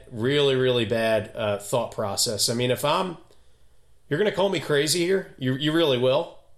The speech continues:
But, um, there's a guy who coached a really good quarterback as an offensive coordinator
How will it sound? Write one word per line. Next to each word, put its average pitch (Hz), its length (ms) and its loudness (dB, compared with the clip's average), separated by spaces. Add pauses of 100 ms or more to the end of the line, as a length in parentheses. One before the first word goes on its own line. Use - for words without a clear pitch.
(760)
But, 135 340 2 (320)
um, 127 460 2 (1200)
there's 147 240 2
a 160 40 0
guy 135 520 0 (560)
who 135 100 0
coached 139 400 0
a 123 60 0
really 143 320 0
good 151 200 -4
quarterback 156 680 0
as 123 180 0
an 123 100 2
offensive 139 520 0
coordinator 135 720 -4